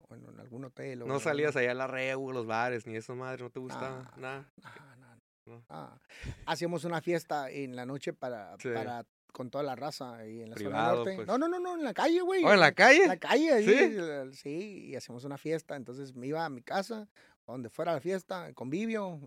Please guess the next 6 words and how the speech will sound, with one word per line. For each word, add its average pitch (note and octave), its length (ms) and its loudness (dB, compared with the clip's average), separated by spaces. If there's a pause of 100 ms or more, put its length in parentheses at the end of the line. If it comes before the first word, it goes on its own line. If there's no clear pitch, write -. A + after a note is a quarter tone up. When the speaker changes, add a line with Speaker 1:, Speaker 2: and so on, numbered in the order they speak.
Speaker 1:
ahí B2 360 -12
muy, C3 380 -12
muy, A#2+ 680 -10 (800)
pues, C#3+ 160 -10
familiar. C#3+ 580 -2 (200)
Speaker 2:
Sí. C3+ 60 -10